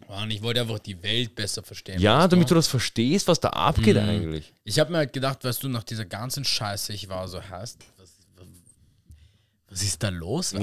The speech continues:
Speaker 1: Also halt,
Speaker 2: ja.
Speaker 1: weißt du, was ich meine? So, ich meine, ich wusste immer schon, es war scheiße und so,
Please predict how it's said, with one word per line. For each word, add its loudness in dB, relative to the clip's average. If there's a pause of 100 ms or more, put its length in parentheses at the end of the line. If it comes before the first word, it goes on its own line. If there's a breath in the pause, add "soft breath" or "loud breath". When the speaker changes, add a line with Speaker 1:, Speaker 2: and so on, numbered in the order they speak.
Speaker 1:
Also 8
halt, 6
Speaker 2:
ja. 6
Speaker 1:
weißt 2
du, -6
was -2
ich -8
meine? -2
So, -2
ich -6
meine, 0
ich -6
wusste 0
immer 0
schon, -2
es -6
war -6
scheiße -2
und -4
so, 2